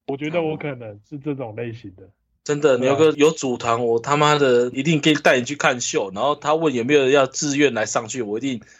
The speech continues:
Speaker 2: 第一个把你推上去。
Speaker 1: <laughs> 搞不好你在怂恿我的时候，他们都把目光看到你身上。
Speaker 2: 不好说。
Speaker 1: 你要小心哦。
Speaker 2: 我要推你的时候，他一手把我拉上去了。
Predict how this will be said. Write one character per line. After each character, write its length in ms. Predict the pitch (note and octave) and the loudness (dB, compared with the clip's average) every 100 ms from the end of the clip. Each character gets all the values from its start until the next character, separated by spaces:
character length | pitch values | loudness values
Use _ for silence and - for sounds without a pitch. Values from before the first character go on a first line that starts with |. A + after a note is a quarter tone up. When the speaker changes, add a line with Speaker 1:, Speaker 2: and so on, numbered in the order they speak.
| _ _ - | _ _ -4
Speaker 2:
第 140 | E3+ | 0
一 20 | |
个 120 | D#3 D#3 | 2 4
把 120 | C#3 | 2
你 60 | |
推 180 | B2+ C#3 | 2 2
上 180 | C3+ A#2 | 2 0
去。 280 | A2+ A2 - _ _ _ _ | -4 -14 -16 _ _ _ _
Speaker 1:
<laughs> 2250 | - - - - - - - G#4 A4+ - G4+ - - F#4+ F#3 A#3+ B3 - _ _ _ - | -12 -8 -6 -4 -6 -8 -4 -2 -2 -4 -8 -8 -8 -8 -10 -18 -20 -20 _ _ _ -6
搞 160 | F#3+ | -4
不 80 | F#3 | 0
好 140 | C4 B3 | 0 0
你 160 | G3 | -2
在 160 | E3 A#3+ | -2 0
怂 200 | A3+ F#3+ | 0 -2
恿 180 | G3+ G3 | 0 0
我 200 | F#3 E3 | 0 0
的 120 | D#3 | 0
时 120 | F3 | 2
候， 120 | F3+ | 2
他 180 | F#3+ G3+ | 4 0
们 160 | G3 F3+ | 0 0
都 140 | F#3+ | 2
把 160 | F3+ D3 | 2 0
目 240 | F3 E3+ | -4 -2
光 180 | D#3+ D#3 | 0 0
看 180 | E3 D3+ | -2 2
到 140 | D3+ | 2
你 160 | C3 G#2+ | 0 -8
身 220 | A#2+ A#2+ | -10 -6
上。 260 | B2 G#2 G#2+ _ _ _ - | -8 -8 -14 _ _ _ 2
Speaker 2:
不 100 | E3 | 6
好 80 | |
说。 40 | C#3+ | 6
Speaker 1:
你 60 | |
要 60 | A3+ | 4
小 240 | - A#3+ | 4 2
心 160 | G#3 F#3 | 0 -4
哦。 320 | F3 E3 D#3+ _ - | -2 -2 -6 _ -4
Speaker 2:
我 200 | C3 D3 | 2 4
要 100 | E3+ | 4
推 220 | F3+ G3+ | 4 2
你 80 | D#3+ | 2
的 40 | |
时 80 | C3 | 0
候， 60 | D3+ | 0
他 180 | D#3 D#3+ A3 | 0 -2 -8
一 80 | |
手 200 | F#3 C#3+ | -4 -2
把 140 | A#2 D3 | 2 2
我 80 | C#3 | 4
拉 160 | D3 | 2
上 180 | D3 B2+ | 2 -4
去 240 | B2+ B2 | -8 -12
了。 80 | G2+ | -12